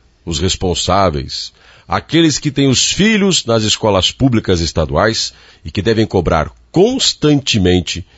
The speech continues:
que a escola cumpra o seu papel. Assim, em cadeia, todo mundo se vê forçado a ter que responder aquilo que quase sempre não se responde, a tal da responsabilidade pelo bem e pelo mal da educação.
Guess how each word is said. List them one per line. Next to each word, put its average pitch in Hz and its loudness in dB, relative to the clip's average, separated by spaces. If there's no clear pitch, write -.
que 104 -2
a 107 0
escola 101 0
cumpra 101 0
o 87 -8
seu 82 -2
papel. 73 -4
Assim, 110 -2
em 113 0
cadeia, 90 0
todo 113 -2
mundo 95 -2
se - -8
vê 90 0
forçado 87 -2
a 87 -4
ter 123 0
que 113 -2
responder 127 2
aquilo 131 -2
que - -12
quase 131 0
sempre 120 -2
não 113 2
se 101 -2
responde, 80 -2
a 98 -2
tal 107 0
da 95 2
responsabilidade 90 0
pelo 82 -4
bem 90 0
e 82 -8
pelo 92 0
mal 78 0
da 73 -6
educação. 71 -8